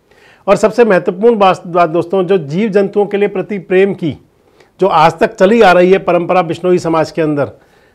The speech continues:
बिश्नोई समाज के जो पुराने लोग हैं या इनके जो ग्रंथ हैं, पुस्तक हैं, वो बताती हैं कि गुरु जम्बेश्वर, भगवान जम्बेश्वर जिनको भगवान विष्णु का अवतार माना गया, कथा बताते हैं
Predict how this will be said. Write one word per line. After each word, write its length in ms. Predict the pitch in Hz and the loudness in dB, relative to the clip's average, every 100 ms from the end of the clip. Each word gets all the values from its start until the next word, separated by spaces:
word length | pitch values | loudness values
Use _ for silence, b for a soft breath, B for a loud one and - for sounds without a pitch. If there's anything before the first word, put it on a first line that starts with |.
| b _ _ _ - | b _ _ _ -20
बिश्नोई 500 | 123 117 - 170 196 | -12 -10 -4 0 0
समाज 420 | 196 170 175 180 | 0 0 0 -2
के 140 | - | -4
जो 120 | 185 185 | -4 -4
पुराने 360 | 185 170 185 | -2 -2 0
लोग 300 | 165 180 190 | 2 2 2
हैं 140 | 147 170 | 2 2
या 180 | 185 | 2
इनके 260 | 175 170 180 | 2 0 -2
जो 140 | 170 | -2
ग्रंथ 260 | 151 160 196 - | 0 0 0 -2
हैं, 180 | 170 165 | -6 -6
पुस्तक 340 | 156 - 214 | -8 -4 -4
हैं, 60 | 190 | -2
वो 60 | 190 | -2
बताती 420 | 175 180 180 175 | -2 -2 -2 -2
हैं 140 | 143 - _ b b b b - | -2 -6 _ b b b b -4
कि 100 | 196 | 2
गुरु 220 | 170 208 | 6 6
जम्बेश्वर, 640 | 196 185 170 175 196 202 | 6 4 4 2 4 2
भगवान 520 | 123 135 135 139 175 180 | 2 -4 -2 0 2 2
जम्बेश्वर 400 | 170 165 165 190 | 0 -2 -2 -2
जिनको 260 | 170 175 | -2 -2
भगवान 360 | 165 147 170 175 | -2 -2 0 0
विष्णु 280 | 160 - 208 | -2 0 0
का 120 | 185 | 0
अवतार 300 | 156 175 175 | 0 0 0
माना 240 | 160 160 | 0 0
गया, 180 | 156 180 | 2 0
कथा 320 | 180 160 175 | 0 -2 -2
बताते 420 | 165 165 170 170 | 0 -2 0 0
हैं 220 | 190 202 | 2 0